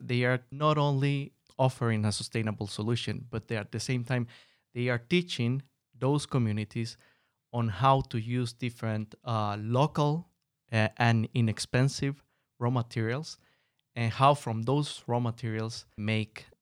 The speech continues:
devices for solar energy. That's something that they claim that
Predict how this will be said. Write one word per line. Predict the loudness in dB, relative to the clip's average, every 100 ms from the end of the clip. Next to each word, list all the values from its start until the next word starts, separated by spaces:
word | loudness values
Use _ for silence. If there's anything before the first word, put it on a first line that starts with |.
| -2
devices | 2 6 6 6 0
for | 0 -4
solar | -2 -4 -4
energy. | -6 -8 -12 -16 -20 _ _ _ _ -2
That's | -2 -2
something | -2 -4 -2 -2
that | -2 -4 -6
they | -2 0 0
claim | 2 4 4 2 -2 _ _
that | 2 2 2